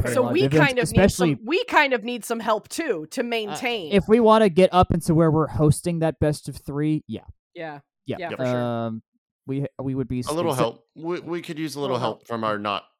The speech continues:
Speaker 3: friends.
Speaker 1: We would be in
Speaker 3: Um,
Speaker 1: second place in the West.
Speaker 3: Yep.
Speaker 2: There you go.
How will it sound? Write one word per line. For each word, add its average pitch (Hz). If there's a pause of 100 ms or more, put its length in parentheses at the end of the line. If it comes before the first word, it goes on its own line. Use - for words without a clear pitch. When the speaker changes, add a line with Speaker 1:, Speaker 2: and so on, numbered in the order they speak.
(140)
Speaker 3:
friends. 73
Speaker 1:
We 156
would 151
be 151
in 147
Speaker 3:
Um, 143
Speaker 1:
second 170
place 175
in 180
the 185
West. - (800)
Speaker 3:
Yep. -
Speaker 2:
There 135
you 160
go. 254